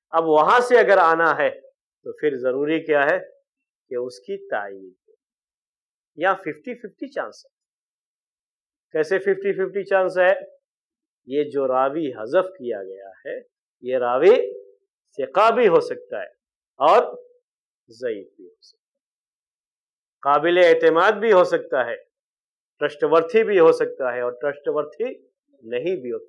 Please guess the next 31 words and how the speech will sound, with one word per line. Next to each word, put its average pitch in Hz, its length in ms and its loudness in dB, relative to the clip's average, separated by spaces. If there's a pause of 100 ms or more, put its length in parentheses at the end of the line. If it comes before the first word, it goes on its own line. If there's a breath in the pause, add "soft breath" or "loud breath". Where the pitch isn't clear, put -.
फिफ्टी 254 300 -8
फिफ्टी - 360 -12
चांस - 420 -20
है। - 60 -20 (1500)
जहां 147 260 0
फिफ्टी 165 380 -6
फिफ्टी 165 380 -8
चांस 147 380 0 (160)
है, 160 140 4 (840)
अगर 139 240 -2
यही 139 500 -4
हदीस 135 520 -6
मुरसल 120 500 -2 (680)
कोई 135 180 -6
और 175 600 4
जो 156 180 0
है 143 180 0 (180)
सनद 143 340 0
से 139 200 -2
भी 127 160 -4
हमारे 123 400 -4
पास 113 340 -10 (100)
आ 143 140 4
जाए 120 300 -6 (840)
तो 131 80 -10
मतलब 139 360 0
क्या, 160 220 0
ये 160 220 0
फिफ्टी 151 440 -10
फिफ्टी 180 400 -10
जो 160 100 -2